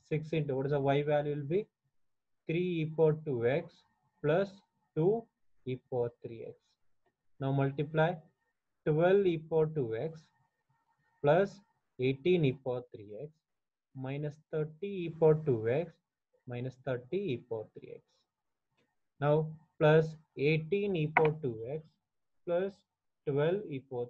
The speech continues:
three x. Twelve e power two x, twelve e power two x, eighteen e power two x. Is it thirty e power two x?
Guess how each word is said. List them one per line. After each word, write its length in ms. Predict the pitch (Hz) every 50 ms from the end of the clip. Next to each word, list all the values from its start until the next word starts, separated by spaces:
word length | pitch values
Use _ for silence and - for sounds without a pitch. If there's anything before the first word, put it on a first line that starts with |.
| - _
three 160 | 127 123 123 117
x. 80 | - - _ _ _ _ _ _ _ _ _ _ _ _ _ _ _ _ _ _ _ -
Twelve 240 | 160 170 185 190 190
e 80 | 185
power 240 | - - 185 180 165
two 140 | 170 180 175
x, 240 | 180 190 185 - - _ -
twelve 240 | 160 156 156 160
e 100 | 156 156
power 240 | 151 156 156 156 147
two 180 | 143 - 139 123
x, 120 | 117 113
eighteen 340 | 139 139 151 156 170 165 165
e 80 | 156 147
power 220 | 151 - 127 120 -
two 100 | 127 117
x. 160 | 107 - -
Is 120 | 123 131
it 120 | 156 160 156 160
thirty 280 | 160 147 143 143 160 165
e 40 |
power 200 | 156 160 165 160 156 156
two 120 | 160 160
x? 120 | 170 165